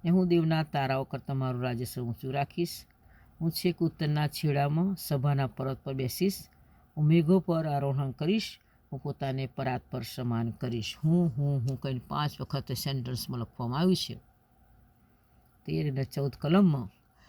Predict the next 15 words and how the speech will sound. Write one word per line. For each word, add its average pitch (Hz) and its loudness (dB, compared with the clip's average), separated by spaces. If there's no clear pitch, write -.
હું 196 4
એનો 160 0
મતલબ 151 -2
શું 170 -6
થાય 135 -6
છે? - -10
વાલો, 127 -6
અભિમાન. 123 0
જ્યારે 156 2
આપણે 156 0
પોતે 156 -2
વિશ્વાસી 151 -2
હોય, 151 0
પાકા 139 -4
મજબૂત 131 -2